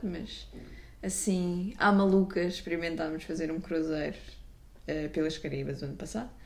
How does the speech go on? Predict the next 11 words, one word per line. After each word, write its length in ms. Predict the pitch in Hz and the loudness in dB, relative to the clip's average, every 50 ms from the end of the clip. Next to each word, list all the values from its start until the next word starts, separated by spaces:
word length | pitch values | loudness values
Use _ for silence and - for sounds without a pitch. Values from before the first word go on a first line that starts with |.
| - - - - - - | -16 -16 -16 -16 -14 -14
Gostámos 360 | - - - 160 156 175 190 | -10 -6 -4 -4 -2 0 2
muito. 300 | 202 226 254 262 - - - - - - - - - - - | 2 2 2 0 -2 -6 -14 -16 -16 -18 -18 -18 -18 -6 0
Queríamos 280 | - 196 175 165 156 - | 2 4 4 4 2 0
repetir 360 | - - - - 180 170 165 165 | -4 -8 -4 0 2 4 6 6
a 40 | |
dose 500 | 165 170 160 160 160 185 - - - - | 4 2 0 0 -2 -2 -4 -8 -6 -6
este 240 | 165 170 - - 208 | -6 -6 -2 0 0
ano, 160 | 202 254 294 - - - - - - - - | 0 0 0 -4 -8 -10 -14 -14 -14 -12 -6
para 120 | - 156 165 | -2 2 4
ilhas 300 | 160 156 143 156 156 - | 4 4 4 2 -2 -2
diferentes. 560 | 170 170 - 175 180 214 247 269 269 - | -2 -4 -2 -2 0 0 0 -2 -4 -6